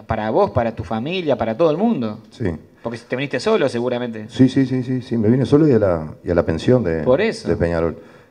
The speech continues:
Speaker 2: Que dentro de todo estaba contenido con, estaba el Caballo Los Santos, el Bolita Lima, o sea, había algún otro muchacho también del interior y entre nosotros nos,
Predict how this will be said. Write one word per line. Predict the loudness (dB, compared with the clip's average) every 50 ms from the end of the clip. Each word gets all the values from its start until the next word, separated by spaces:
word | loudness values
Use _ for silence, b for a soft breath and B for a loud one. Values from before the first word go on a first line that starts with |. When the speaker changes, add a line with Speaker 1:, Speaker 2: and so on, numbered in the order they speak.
| B B
Speaker 2:
Que | 0 4
dentro | 6 6 8 8 8 8
de | 8 8
todo | 6 6 6 8 6 6 6
estaba | 4 4 4 4 6 6 4 4 2 -2 -2 -2 -2
contenido | -2 -4 -2 0 0 0 2 2 2 2 2
con, | 2 -4 -8 -10 -12 -14 -18 -18 -20 -20 _ _ _
estaba | _ -2 0 0 0
el | 0
Caballo | -4 -6 -4 -4 -2 -2
Los | -2 2
Santos, | 4 4 6 6 4 2 0 0 0 2
el | 4
Bolita | 4 4 4 2 2 0
Lima, | 0 -2 -4 -4
o | -4
sea, | 0 0 0 0
había | 2 2 0 2 2 0 -2 -2 -2 -4 -6 B B B B B B B B B B -6
algún | -2 2 4 4
otro | 4 4 4 2
muchacho | 0 4 4 4 4 6
también | 4 4 2 2
del | 0 0 0
interior | 2 0 2 2 4 4 4 4
y | 2
entre | -2 -4 -6 -8
nosotros | -6 -6 -6 -6 -6 -6
nos, | -8 -10 -12